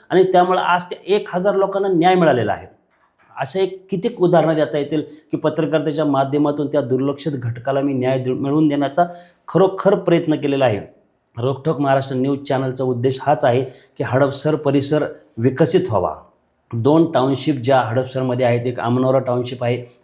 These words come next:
आणि एक मगरपट्टा सिटी आहे आणि आता मेट्रोचंही जाळं या ठिकाणी निर्माण होते. व्हिजन हडपसरच्या माध्यमातून मी छोटासा प्रयत्न हडपसरसाठी केला होता चांगला, की हडपसरचे प्रश्न सुटावेत. तसं पाहिलं तर पुण्याच्या पूर्व भागात असलेला हडपसर,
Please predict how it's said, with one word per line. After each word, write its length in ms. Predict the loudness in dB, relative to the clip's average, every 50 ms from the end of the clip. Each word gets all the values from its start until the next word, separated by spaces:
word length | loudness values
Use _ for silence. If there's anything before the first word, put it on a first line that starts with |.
| -6
आणि 200 | -2 0 2 2
एक 160 | 2 2 2
मगरपट्टा 600 | 0 2 2 2 2 2 2 2 0 -2 -2 -2 -4
सिटी 280 | -4 -4 -6 -2 -2
आहे 140 | -2 -2 -2 -6 -10 -20 _ _ _ -4
आणि 220 | 0 2 2 2
आता 300 | 0 -2 -4 0 2 4
मेट्रोचंही 600 | 6 6 4 4 2 2 0 0 0 0 -2 0
जाळं 220 | 2 2 2 2
या 80 | 0 -2
ठिकाणी 260 | -4 -4 -4 -2 -2
निर्माण 340 | -2 0 0 2 2 2 2
होते. 520 | 2 0 0 -2 -6 -8 -8 -14 _ _ _ _ _ _ _ -10
व्हिजन 340 | -6 -4 -2 0 0 0 0
हडपसरच्या 500 | 0 0 -2 -2 -4 -6 -8 -8 -6 -4
माध्यमातून 600 | -4 -4 -4 -4 -4 -4 -4 -4 -4 -4 -4 -2
मी 160 | -2 -2 -2 -4
छोटासा 320 | -6 -4 -4 -2 -2 -2 -4
प्रयत्न 340 | -4 -2 -4 -4 -4 -4
हडपसरसाठी 640 | -4 -2 0 -2 0 -2 -4 -4 -4 -4 -4 -4 -4 -6 -8 -12 -20 _ _ 2
केला 200 | 4 6 6 6
होता 220 | 6 6 4 2
चांगला, 320 | 2 2 0 2 2 0
की 120 | 0 -2 -6
हडपसरचे 480 | -4 -2 -2 -2 -2 -4 -6 -6 -6
प्रश्न 320 | -8 -6 -8 -8 -6 -8 -8
सुटावेत. 400 | -6 -4 -2 2 4 4 4 2 0 -6 -16 -20 _ _ _ _ _ _ _ _ -4 -4
तसं 180 | -2 -2 -2
पाहिलं 260 | 2 2 4 4 4 0
तर 120 | -2 -4
पुण्याच्या 420 | -6 -4 -2 -2 -2 -2 -4 -6
पूर्व 240 | -6 -4 -4 -4 -2
भागात 320 | -2 -2 0 -2 -2 -2 -2
असलेला 300 | -4 -4 -2 -4 -4 -2
हडपसर, 420 | -2 -2 -2 -2 -2 -2 -2 -4